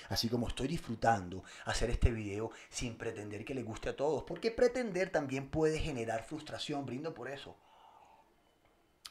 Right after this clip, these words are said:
Se trata de darle espacio a los demás para que cuenten sus historias y aprendizajes.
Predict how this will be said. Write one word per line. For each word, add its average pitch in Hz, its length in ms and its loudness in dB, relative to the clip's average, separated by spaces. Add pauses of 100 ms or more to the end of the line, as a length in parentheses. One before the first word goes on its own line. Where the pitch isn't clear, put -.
(280)
Se - 140 8
trata 156 280 10
de 170 120 12
darle 151 220 8
espacio 160 360 6
a 165 40 2
los 139 80 0
demás 113 240 -2
para 147 200 -2
que - 120 -4
cuenten 110 280 -10
sus 127 200 -12
historias 127 420 -8
y 147 40 -2
aprendizajes. - 960 -6